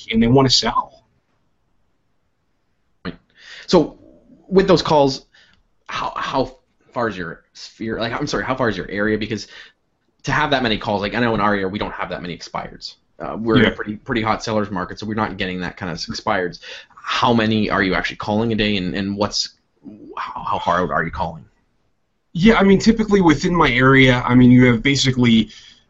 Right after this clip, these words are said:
Speaker 1: what you consider southern Westchester, central Westchester, and northern Westchester, where my main focus is,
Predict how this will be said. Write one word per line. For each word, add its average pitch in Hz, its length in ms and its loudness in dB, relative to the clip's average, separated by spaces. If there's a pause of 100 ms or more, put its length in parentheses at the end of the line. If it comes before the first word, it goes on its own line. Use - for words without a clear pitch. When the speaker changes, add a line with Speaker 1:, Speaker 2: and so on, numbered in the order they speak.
(140)
Speaker 1:
what 127 180 -2
you 120 80 -6
consider 123 320 0
southern 127 360 4
Westchester, 120 540 2
central 117 420 2
Westchester, 117 760 2
and 104 160 0
northern 110 380 2
Westchester, 135 680 0
where 117 160 2
my 131 160 6
main 139 260 4
focus 123 640 -2
is, 127 540 4